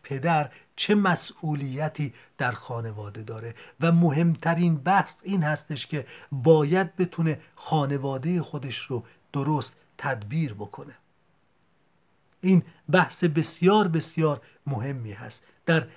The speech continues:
عهد جدید ما می‌بینیم در رساله‌های شبانی مثل رساله به تیموتائوس در واقع برای کشیشان، برای منصب اسقفی، خانواده شخص، اه، باید، اه،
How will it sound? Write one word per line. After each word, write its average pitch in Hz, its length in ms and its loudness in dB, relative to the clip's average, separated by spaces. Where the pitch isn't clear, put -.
عهد 170 260 2
جدید 175 440 2
ما 196 140 2
می‌بینیم 165 440 0
در 143 200 -4
رساله‌های 147 680 0
شبانی 147 480 0
مثل 175 280 -2
رساله 143 400 -6
به 131 100 -10
تیموتائوس 147 580 -2
در 156 200 0
واقع 151 280 0
برای 156 520 4
کشیشان، 175 640 2
برای 160 380 0
منصب 151 460 -4
اسقفی، 156 600 -2
خانواده 156 1000 2
شخص، - 460 2
اه، 151 300 6
باید، 156 580 4
اه، 151 220 -2